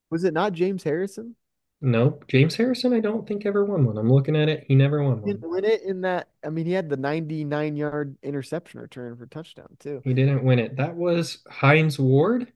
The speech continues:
Speaker 2: I think, won that one.
Speaker 1: Oh, yeah, you're
Speaker 2: <clears throat>
Speaker 1: probably No, that was the Hines Ward versus Seahawks one.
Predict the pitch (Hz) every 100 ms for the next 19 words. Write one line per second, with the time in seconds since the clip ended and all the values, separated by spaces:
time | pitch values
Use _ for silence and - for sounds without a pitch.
0 | _ _ 170 170 185 190 185 185 185 180
1 | 185 208 208 _ - 131 135 135 123 110
2 | 107 - 151 120 113 110 170 196 - _
3 | _ 151 160 131 - _ _ _ _ _
4 | _ _ _ - 151 151 151 160 170 127
5 | 127 120 110 107 _ _ 117 123 117 113
6 | 113 104 107 101 - - - 123 - -
7 | - _ -